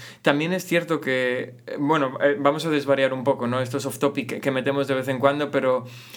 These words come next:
pero es que el, eh, yo creo que el, el negocio local, y si alguien, eh, tiene un pequeño comercio local, supongo que me odia-, me odiará por lo que voy a decir,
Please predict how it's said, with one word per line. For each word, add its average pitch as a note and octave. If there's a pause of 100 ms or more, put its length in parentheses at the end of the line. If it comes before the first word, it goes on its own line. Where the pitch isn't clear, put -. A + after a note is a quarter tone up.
(240)
pero C3+
es B2
que C#3
el, C#3
eh, A#2
yo C#3+
creo D3+
que C#3
el, B2+
el C3
negocio C#3+
local, C3+
y B2+
si B2+
alguien, C3
eh, C3
tiene C#3
un C3
pequeño C3
comercio C3
local, B2+
supongo B2+
que C3
me B2+
odia-, A#2+
me B2
odiará B2
por B2
lo B2
que B2
voy B2
a A#2+
decir, C#3